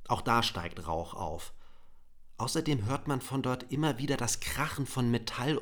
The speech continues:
auf Metall, wie ein Echo, gefolgt von einem Quietschen. Alle paar Minuten fallen gigantische Felsbrocken von den Gipfeln in steil klaffende Schluchten, wo sie unter Donnern verschwinden. Dann steigt eine kleine Staubwolke auf,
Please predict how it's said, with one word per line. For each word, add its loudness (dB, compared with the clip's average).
auf 0
Metall, 0
wie 8
ein 6
Echo, 0
gefolgt 6
von -2
einem 4
Quietschen. -2
Alle 2
paar 0
Minuten 2
fallen 0
gigantische -2
Felsbrocken -4
von -4
den 0
Gipfeln -2
in -2
steil 2
klaffende 2
Schluchten, 2
wo 4
sie 4
unter 4
Donnern 2
verschwinden. -2
Dann -2
steigt -2
eine 0
kleine -2
Staubwolke -4
auf, -8